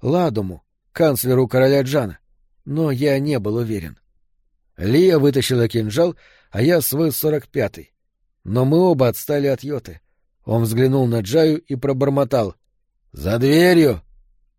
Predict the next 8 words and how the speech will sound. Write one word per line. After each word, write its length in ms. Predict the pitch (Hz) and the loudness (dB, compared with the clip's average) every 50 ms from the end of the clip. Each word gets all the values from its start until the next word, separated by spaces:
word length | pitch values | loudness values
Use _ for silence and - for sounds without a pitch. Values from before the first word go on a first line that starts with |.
| _ _ | _ _
Она 300 | - 95 107 123 131 127 | -8 -4 -2 0 0 2
кивнула. 540 | 135 143 131 127 127 117 107 95 80 76 _ _ _ _ _ _ _ _ _ _ _ _ | 2 0 0 0 -2 -4 -6 -8 -12 -16 _ _ _ _ _ _ _ _ _ _ _ _
Йота 360 | - 117 180 190 175 208 196 | -4 0 0 0 0 0 -2
постучал 600 | - - 185 - - 185 151 - - 147 143 135 | 0 -2 -2 -2 -2 -2 -2 0 2 2 2 2
своими 300 | - - 139 139 135 139 | 0 0 0 0 0 0
большими 520 | 131 120 123 117 104 - - 165 151 143 135 | 0 0 0 0 -2 -2 -2 0 0 0 0
грязными 540 | 123 131 147 147 139 117 127 139 135 139 | 2 2 4 4 2 2 0 0 0 0
костяшками. 800 | 135 - 143 127 - - 135 117 104 - - 101 92 87 - _ | 2 0 0 0 0 0 -2 -2 -2 -4 -6 -10 -12 -12 -14 _